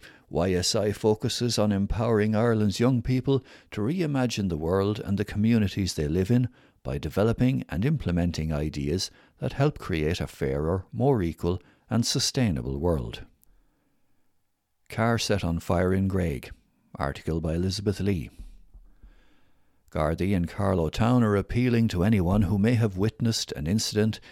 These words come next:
in the Heather Hill Wood housing estate, Graig Cullen, on Tuesday night, the eighteenth of May. A car was set on fire outside a house,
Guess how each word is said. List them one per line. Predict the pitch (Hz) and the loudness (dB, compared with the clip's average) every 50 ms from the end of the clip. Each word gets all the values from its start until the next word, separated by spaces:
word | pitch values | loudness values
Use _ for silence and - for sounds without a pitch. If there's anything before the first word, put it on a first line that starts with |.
| - - | -20 -8
in | - - 107 | -2 0 0
the | 104 80 | 0 2
Heather | 73 113 120 120 123 107 | 2 0 2 2 2 2
Hill | 82 110 101 98 92 | 2 2 0 0 0
Wood | 90 98 135 151 127 | 0 0 0 2 2
housing | 104 - 92 85 87 87 - 90 85 82 | 0 0 2 2 2 2 0 0 -2 -2
estate, | 82 - - - 95 92 87 - | -2 -2 -2 -2 -2 -2 -2 -4
Graig | - - 90 85 82 82 | -4 -2 -2 -2 -2 -4
Cullen, | - - 82 80 80 87 92 95 - - - - - - | -6 -4 -2 0 0 0 -2 -4 -6 -12 -20 -20 -8 -4
on | 110 107 110 | -2 -2 -2
Tuesday | - - 147 151 139 - - 127 | 0 2 2 2 2 2 2 2
night, | 110 104 92 101 98 - - - | 2 4 2 0 -2 -4 -8 -10
the | - 110 101 85 | -6 -4 -2 -2
eighteenth | 71 71 78 - - 80 78 76 - | -2 -2 -4 -6 -4 -4 -4 -4 -4
of | 87 82 78 | -4 -4 -2
May. | 80 87 87 82 73 65 62 - _ _ _ _ _ _ _ _ - - - - - _ _ _ | -2 -2 0 0 -2 -4 -6 -10 _ _ _ _ _ _ _ _ -20 -20 -20 -20 -20 _ _ _
A | - - | -12 -8
car | - 101 107 117 113 95 | -4 -2 -2 0 0 0
was | 80 73 69 - | 0 -2 -4 -4
set | - - 95 87 - | -2 -2 -2 -2 -2
on | 85 82 78 | -2 -4 -4
fire | - - - 87 92 95 95 92 | -4 -4 -2 0 0 2 2 2
outside | 90 92 - - - 87 87 85 | 0 0 -2 -2 -2 -2 0 0
a | 87 | -2
house, | 82 95 120 131 120 - - - | 0 0 0 0 0 -2 -6 -8